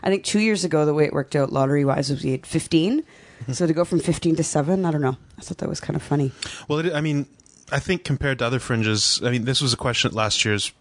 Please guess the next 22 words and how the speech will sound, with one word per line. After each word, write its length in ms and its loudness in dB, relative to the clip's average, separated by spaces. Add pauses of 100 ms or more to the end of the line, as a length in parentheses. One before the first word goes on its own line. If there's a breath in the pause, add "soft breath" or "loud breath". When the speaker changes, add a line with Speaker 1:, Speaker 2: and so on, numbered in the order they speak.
Speaker 2:
press 200 0
conference, 380 -2
actually, 280 0
I 20 2
remember 240 2
taking, 420 -2 (380 loud breath)
where 100 0
somebody 220 0
was 100 -2
like, 160 0
"Why 540 2
is 180 0
it 160 -2
that 340 -2
there's 240 2
so 140 2
much 220 -2
dance 260 0
at 80 -8
the 60 -4
Montreal 340 0
Fringe, 560 -2